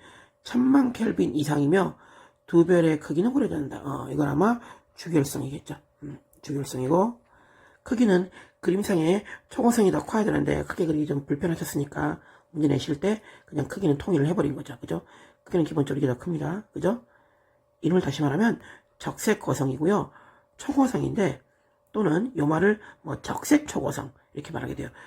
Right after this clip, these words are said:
둘 다 비슷한 스타일인데 이게 크고요. 핵융합 반응이 더 중심 본도가 더 높기 때문에, 어, 더 끝까지 가는 거죠. 철까지 가는 거죠. 됐죠?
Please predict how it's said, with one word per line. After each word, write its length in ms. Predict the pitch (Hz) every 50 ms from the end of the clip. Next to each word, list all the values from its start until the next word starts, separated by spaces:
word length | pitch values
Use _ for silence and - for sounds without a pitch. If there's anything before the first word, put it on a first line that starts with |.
| - - _ _ _
둘 160 | - 143 139
다 240 | 139 208 208 208 - - - - _ _ _ _ _ _
비슷한 340 | - 131 - - - 170 165
스타일인데 500 | - - - 226 180 143 - 180 - -
이게 160 | - 147 143
크고요. 440 | - - 226 226 180 196 196 190 - - - - - - - _ _
핵융합 300 | - 220 226 220 208 214
반응이 440 | - 170 160 165 196 196 156 120 - _ _ _ _ _ -
더 260 | - 160 131 123 - _ _ _ _ _ _
중심 300 | - - 180 170 214 185
본도가 260 | 180 170 156 143 147 147
더 120 | - 143
높기 200 | 131 127 - -
때문에, 240 | - - - - - -
어, 120 | 135 -
더 180 | - 131 123 -
끝까지 300 | - - - 175 - 117
가는 200 | 139 151 135 123
거죠. 220 | 127 120 - - - _ _ _
철까지 340 | - - - - - - 147
가는 160 | 147 120 127
거죠. 220 | 139 - - - - _ _ _ _ _ _ _ _ _
됐죠? 300 | - 165 143 - 190 185